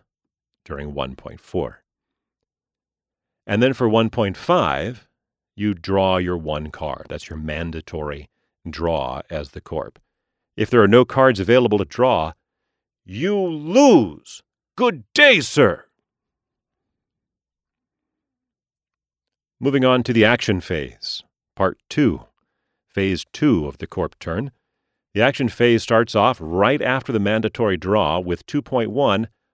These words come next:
another paid ability window. For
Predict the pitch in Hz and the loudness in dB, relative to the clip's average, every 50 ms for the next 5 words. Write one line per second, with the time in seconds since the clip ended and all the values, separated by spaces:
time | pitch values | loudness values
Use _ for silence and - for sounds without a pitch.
0 | _ _ - - 92 95 101 117 120 101 95 92 107 113 - _ _ _ - - | _ _ -8 -4 -2 0 2 2 2 2 2 0 -2 -6 -10 _ _ _ -20 -20
1 | _ - - 110 101 98 101 90 92 - 104 110 151 165 143 101 80 82 78 71 | _ -8 -2 -2 0 0 -2 -4 -6 -4 0 0 2 2 2 0 -2 -2 -6 -8
2 | 76 71 67 67 64 62 60 60 _ _ _ _ _ _ _ _ _ _ _ _ | -8 -10 -12 -12 -16 -18 -20 -20 _ _ _ _ _ _ _ _ _ _ _ _
3 | _ _ _ _ _ _ - 69 67 | _ _ _ _ _ _ -14 -14 -14